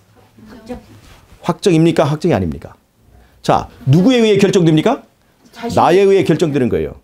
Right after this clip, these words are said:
Speaker 2: 그런데 내 믿음이 확정이냐 이 말이에요. 내 믿음은요,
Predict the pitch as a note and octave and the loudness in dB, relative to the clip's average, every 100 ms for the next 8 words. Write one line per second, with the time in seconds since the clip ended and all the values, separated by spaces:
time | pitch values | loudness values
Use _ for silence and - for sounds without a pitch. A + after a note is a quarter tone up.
0 | _ _ _ _ _ _ _ _ - E3 | _ _ _ _ _ _ _ _ -6 -2
1 | E3 G#2 - _ - G#2+ C3 E3 B2+ D3 | 0 -2 -4 _ -10 -2 0 0 0 -2
2 | D3 C3+ B2 - G3+ - G#3+ G3 G2+ D2+ | 0 0 0 -4 -12 -6 -4 -4 -6 -8
3 | D#2 C2 B1 - _ _ _ _ _ _ | -12 -14 -20 -20 _ _ _ _ _ _
4 | - A2 A2+ B2 A2 D3+ A#2 | -4 -2 0 0 0 -2 -4